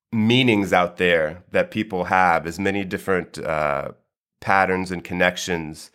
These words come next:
with what people do in the world. Yeah, so, I, I mean, it sounds, it sounds a bit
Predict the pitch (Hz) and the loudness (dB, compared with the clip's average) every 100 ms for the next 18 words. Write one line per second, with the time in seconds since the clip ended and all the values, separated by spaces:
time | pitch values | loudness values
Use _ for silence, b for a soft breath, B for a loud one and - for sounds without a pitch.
0 | b b b b 92 85 95 92 104 - | b b b b -4 0 0 0 -6 -6
1 | 92 87 95 95 90 87 85 82 82 80 | -8 -4 -2 0 0 0 0 0 0 -4
2 | 78 - _ _ _ _ _ _ - 95 | -10 -20 _ _ _ _ _ _ -6 2
3 | 120 87 - 101 90 B B B 107 117 | 2 2 0 -2 -2 B B B 0 2
4 | 117 120 117 113 160 151 139 113 - 104 | 2 2 0 2 2 2 0 -6 -10 -10
5 | - 131 143 113 92 104 101 - | 0 0 0 -2 -4 -2 -2 -4